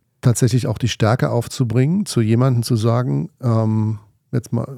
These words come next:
im übertragenen Sinne, du kannst dich entscheiden, ob du mitmachen willst oder nicht. Aber wenn du dich entscheidest, nicht mitzumachen,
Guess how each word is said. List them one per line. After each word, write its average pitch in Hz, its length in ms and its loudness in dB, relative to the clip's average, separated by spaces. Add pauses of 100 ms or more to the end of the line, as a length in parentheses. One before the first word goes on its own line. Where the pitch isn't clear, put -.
im 104 80 -12
übertragenen 117 580 2
Sinne, 117 180 2
du 117 100 0
kannst 135 300 0
dich 127 120 -2
entscheiden, 135 460 0
ob - 120 -4
du 127 80 2
mitmachen 123 500 2
willst 123 400 0
oder 123 160 2
nicht. 117 380 2
Aber 107 160 4
wenn 117 100 6
du 117 80 4
dich 110 140 -4
entscheidest, 113 460 0
nicht 117 200 0
mitzumachen, 131 760 -2